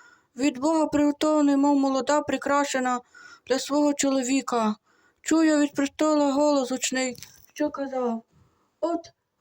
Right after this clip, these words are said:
житло Бога з людьми, і він житиме з ними. Вони будуть його народом, а сам Бог буде з ними.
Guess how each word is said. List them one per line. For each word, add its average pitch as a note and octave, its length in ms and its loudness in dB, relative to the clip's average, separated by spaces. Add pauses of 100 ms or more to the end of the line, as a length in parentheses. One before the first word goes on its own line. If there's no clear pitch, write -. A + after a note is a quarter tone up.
(280)
житло D4+ 460 -2
Бога C#4 320 -2
з B3+ 60 -8
людьми, B3+ 520 -4 (680)
і D#4 480 0 (120)
він D4 280 2
житиме C#4 480 -2
з B3+ 40 -10
ними. B3 420 -2 (480)
Вони D#4 200 2
будуть D4+ 360 0
його D4+ 180 2
народом, D4 560 0
а C#4+ 100 -8
сам D4 240 -2
Бог C4+ 140 -8
буде B3 320 -6
з A3 40 -2
ними. A#3 420 0